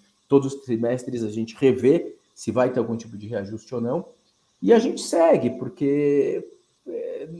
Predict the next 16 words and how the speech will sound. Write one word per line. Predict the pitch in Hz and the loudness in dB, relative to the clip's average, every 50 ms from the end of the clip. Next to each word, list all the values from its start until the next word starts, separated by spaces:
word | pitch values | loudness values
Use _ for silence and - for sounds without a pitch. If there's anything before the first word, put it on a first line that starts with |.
| - - | -10 -2
não | 180 165 175 185 | 2 2 4 8
dá | 156 185 208 | 8 8 8
pra | - - 254 220 | 8 8 4 4
fazer | - - 190 165 143 139 147 160 185 214 233 233 | 4 4 2 2 2 2 2 4 4 4 4 2
e, | 233 233 226 - - - | 0 -2 -4 -6 -8 -8
e | 277 277 269 180 - - | -6 -6 -6 -6 0 4
perder | 208 196 175 151 147 165 180 | 4 4 6 6 6 6 6
a | 196 190 | 6 4
que-, | 190 196 - - - - - _ | 2 -2 -6 -6 -8 -18 -16 _
porque, | - 180 - - - - - - _ | -10 -8 -6 -8 -8 -8 -12 -20 _
sabe, | - - 190 - | -4 -2 0 0
sabe | - 233 220 | 0 0 0
aquela | - 214 175 | 2 2 2
história? | 156 - 170 160 139 117 | 2 2 2 2 2 2
Se | 113 - | 0 -2
você | 143 143 - 190 190 190 - | -4 -4 -2 -2 -2 -2 -2